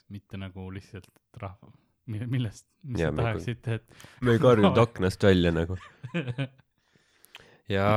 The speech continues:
Speaker 2: ja tuli seinast seina ka,
Speaker 1: Mm.
Speaker 2: seinast seina asju, et, äh,
Speaker 1: Kas,
Speaker 2: väga
Speaker 1: kas kaks küsimust tuli? Selles mõttes, kui kaks ja <laughs> nad on erinevad, siis on seinast seina, <laughs> selles mõttes, mis see matemaatika on, vaat.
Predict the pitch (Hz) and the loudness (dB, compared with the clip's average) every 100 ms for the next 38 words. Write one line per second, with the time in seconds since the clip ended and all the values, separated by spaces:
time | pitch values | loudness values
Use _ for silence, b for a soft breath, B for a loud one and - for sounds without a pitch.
0 | 107 107 110 110 117 110 117 107 139 147 | 4 4 2 2 -2 -4 -14 -10 -4 -2
1 | 95 90 135 165 156 139 - 170 135 92 | -2 2 8 10 8 6 0 2 2 2
2 | 87 - - 113 95 196 117 123 101 - | -2 -6 0 0 0 -2 0 0 0 -2
3 | 117 104 87 87 90 - - 87 85 - | -2 0 0 0 -2 -4 -4 -4 -4 -8
4 | 90 90 90 90 98 95 143 - - 117 | -4 -4 -4 -6 -6 -6 -8 -10 -14 -12
5 | 107 95 - - 95 98 _ B B B | -12 -14 -18 -18 -18 -18 _ B B B
6 | B 110 110 B _ - 110 - 117 113 | B -20 -20 B _ -16 -14 -12 -12 -14
7 | - 120 117 139 - - 110 107 110 117 | -16 -14 -12 -12 -14 -16 -12 -12 -14 -18
8 | - 120 113 117 117 117 101 101 101 - | -12 -8 -8 -6 -4 -4 -6 -10 -12 -8
9 | 123 123 117 160 127 - - 165 143 160 | -4 -4 -4 -4 -6 -10 -6 -2 -2 -2
10 | 165 190 175 175 156 151 151 131 151 - | -2 -2 -2 0 -2 -4 -6 -6 -6 -6
11 | 117 127 - 127 143 147 110 - 143 123 | -6 -6 -6 -4 -4 -6 -14 -8 -8 -6
12 | 120 117 | -10 -10